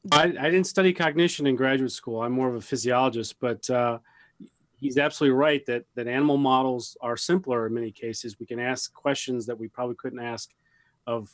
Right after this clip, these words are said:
of children or, or of, of humans, at least not right away. So, uh, absolutely. And, and chickens,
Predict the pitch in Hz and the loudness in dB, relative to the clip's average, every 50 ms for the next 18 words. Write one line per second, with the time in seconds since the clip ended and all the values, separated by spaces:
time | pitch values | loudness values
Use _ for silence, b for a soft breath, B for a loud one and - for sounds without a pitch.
0 | _ - 120 107 - - - 151 147 135 127 131 123 120 120 117 113 113 113 120 | _ -14 -14 -12 -8 -2 0 2 2 2 2 0 0 -2 -2 -4 -4 -6 -6 -6
1 | 113 110 104 - _ - 113 104 _ _ _ - - - 165 180 156 123 113 101 | -8 -8 -10 -12 _ -16 -16 -16 _ _ _ -18 -2 2 4 4 4 2 0 -4
2 | 120 123 127 120 - - 120 117 120 - 117 113 113 107 104 120 123 120 113 107 | -6 -6 -6 -6 -6 -6 -8 -8 -8 -8 -6 -6 -6 -6 -6 -6 -6 -4 -6 -8
3 | - - - 120 117 110 b b b b b b b b b _ - 117 113 117 | -8 -8 -8 -8 -8 -8 b b b b b b b b b _ -12 -10 -10 -8
4 | - 127 131 143 - - 131 127 135 135 120 120 123 131 156 - - 147 151 147 | -4 -4 -4 -4 -4 -4 -2 -2 0 0 -2 -2 -2 -2 -2 -2 -4 -6 -6 -6
5 | 135 _ - - 190 - 208 208 208 196 180 - - - | -6 _ -6 -6 -4 -2 -2 -2 0 -2 -4 -6 -8 -10